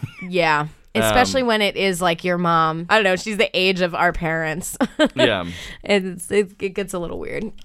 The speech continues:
Speaker 2: But let her live. <laughs>
Speaker 1: It's true. It's
Speaker 2: Let
Speaker 1: true.
Speaker 2: old women have sexuality, okay?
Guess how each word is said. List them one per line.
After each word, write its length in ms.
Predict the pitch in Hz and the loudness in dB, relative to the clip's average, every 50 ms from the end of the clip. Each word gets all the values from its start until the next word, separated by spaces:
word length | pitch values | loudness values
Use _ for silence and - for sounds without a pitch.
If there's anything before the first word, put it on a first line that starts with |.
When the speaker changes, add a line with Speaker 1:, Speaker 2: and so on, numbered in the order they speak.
| - - - - - - | -18 -18 -18 -18 -12 -10
Speaker 2:
But 140 | 247 - | -10 -6
let 140 | 254 285 311 | -2 0 0
her 100 | 339 349 | 2 2
live. 420 | 277 214 190 143 - - 208 - - - | 2 0 0 0 -2 -4 -8 -10 -4 -4
<laughs> 40 | 453 - - - - 539 - - 523 539 | -4 -4 -2 0 0 0 2 2 2 2
Speaker 1:
It's 180 | 196 196 - | 2 0 0
true. 220 | - 240 208 175 139 131 - - - | 0 0 2 2 0 -2 -6 -12 -14
It's 80 | - 226 | -6 -4
Speaker 2:
Let 120 | 254 330 453 | -2 0 2
Speaker 1:
true. 100 | 539 554 | 2 2
Speaker 2:
old 120 | - 330 | 2 2
women 280 | 302 277 277 269 285 233 | 2 2 2 2 0 0
have 220 | - 208 214 208 | 0 0 0 0
sexuality, 960 | - - 214 220 - - 208 185 202 220 240 233 220 220 208 185 190 - 220 220 | 2 2 2 2 2 0 -2 -2 0 0 2 2 4 2 2 0 0 -2 -2 -2
okay? 460 | 190 - - - 240 220 262 277 285 | -2 -2 0 0 2 4 4 4 4